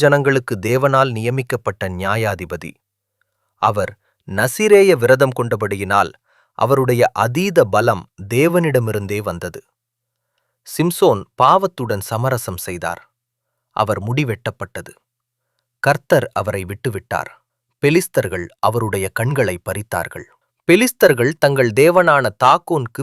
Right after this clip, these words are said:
பெரிய விழா வைத்தார்கள். சிம்சோனை கிண்டல் செய்ய அந்த வீட்டிற்கு அழைத்தார்கள். அவர்கள் உண்மையான தேவனை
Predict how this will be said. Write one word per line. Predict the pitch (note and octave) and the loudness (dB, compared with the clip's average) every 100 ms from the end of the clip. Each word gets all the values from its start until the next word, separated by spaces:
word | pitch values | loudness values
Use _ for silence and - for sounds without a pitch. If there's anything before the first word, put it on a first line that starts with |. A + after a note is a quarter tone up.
| - | -8
பெரிய | C#3 D3+ G3 D3 | -4 -4 0 -2
விழா | A2+ B2+ | 2 4
வைத்தார்கள். | A#2 F#2+ - F2 F2 - _ _ _ _ _ _ _ _ _ - | 4 0 -6 -8 -8 -14 _ _ _ _ _ _ _ _ _ -16
சிம்சோனை | - D3+ D3 D3+ A#2+ G2+ | -4 -4 0 0 0 -2
கிண்டல் | - D3 D#3+ | -4 0 0
செய்ய | - G#2+ F#2 F2 - _ _ - | 0 -8 -6 -8 -10 _ _ -8
அந்த | A#2+ A2 | -4 -4
வீட்டிற்கு | G#2+ D#3 - B2 - F#2+ | -4 -4 -4 -6 -6 -6
அழைத்தார்கள். | F#2 G2 - F2 - - - _ _ _ _ _ _ _ - | -6 -6 -4 -6 -6 -14 -20 _ _ _ _ _ _ _ -6
அவர்கள் | G2+ G2+ F#2 F2 - | -4 -4 -6 -10 -8
உண்மையான | A2 D3 E3+ E3 D3 C3 | -6 -2 2 4 4 2
தேவனை | F#2 G#2+ A2 F#2+ | -4 -4 -4 -6